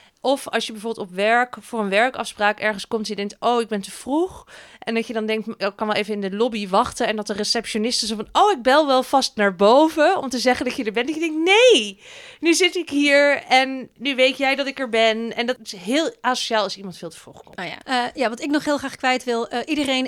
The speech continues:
Speaker 2: die luistert, mensen in het algemeen, de hele wereld, gebruik je richtingaanwijzer. Zeker op een rotonde, anders weet ik niet of ik erop of eraf kan en dan had ik al lang gekund. Hetzelfde is bij het wisselen van rijstrook.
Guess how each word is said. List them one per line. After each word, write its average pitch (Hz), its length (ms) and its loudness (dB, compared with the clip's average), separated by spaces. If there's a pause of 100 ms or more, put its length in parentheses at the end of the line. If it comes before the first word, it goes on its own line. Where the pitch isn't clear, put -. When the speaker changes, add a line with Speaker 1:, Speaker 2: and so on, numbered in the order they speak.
Speaker 2:
die 233 120 -2
luistert, 233 460 0
mensen 254 280 -2
in 277 60 -2
het 240 120 -4
algemeen, 220 340 -4
de 214 60 -4
hele 208 180 -6
wereld, 202 320 -6
gebruik 247 440 0
je 269 120 -2
richtingaanwijzer. 196 800 -4 (240)
Zeker 311 360 0
op 330 100 -2
een 330 80 0
rotonde, 262 420 -2
anders 233 180 -6
weet 233 120 -2
ik 226 80 -6
niet 285 180 -2
of 285 100 -8
ik - 80 -16
erop 285 200 -4
of 269 140 -6
eraf 247 240 -2
kan 240 180 -4
en 233 100 -6
dan 233 80 -6
had 233 80 -6
ik 233 80 -4
al 208 80 -6
lang 262 200 -2
gekund. 233 360 -2 (240)
Hetzelfde 277 400 0
is 240 60 -8
bij 254 100 -2
het 220 100 -4
wisselen 240 300 -4
van 233 140 -4
rijstrook. 196 640 -4